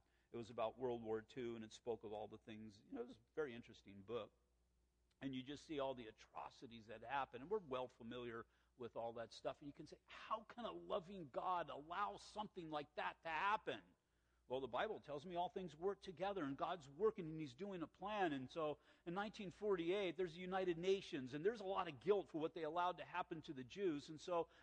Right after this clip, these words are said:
that was a motivation that I believe that God used for the reestablishment, May nineteen forty-eight, of nation Israel. It's a miracle. This is a miracle. It's never happened in the history of the world before,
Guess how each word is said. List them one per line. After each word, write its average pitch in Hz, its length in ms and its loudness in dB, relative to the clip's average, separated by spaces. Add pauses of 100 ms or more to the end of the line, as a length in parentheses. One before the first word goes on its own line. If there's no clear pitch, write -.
that 226 200 10
was 202 140 0
a 190 40 8
motivation 190 600 6
that 139 120 6
I 214 140 6
believe 165 380 2
that 147 160 0
God 208 340 8
used 214 340 -2
for 160 120 -2
the 156 100 0
reestablishment, 196 1080 0 (200)
May 175 400 2 (240)
nineteen 220 540 -2
forty-eight, 208 460 4
of 160 100 -4
nation 220 420 0
Israel. 180 640 2
It's 196 160 6
a 247 60 -2
miracle. 285 560 4 (400)
This 208 200 8
is 262 160 -6
a 254 40 0
miracle. 226 280 8
It's 175 160 2
never 226 460 4
happened 220 540 4
in 151 100 2
the 151 220 -2
history 220 400 -2
of 190 100 6
the 175 80 4
world 190 400 6 (160)
before, 147 560 4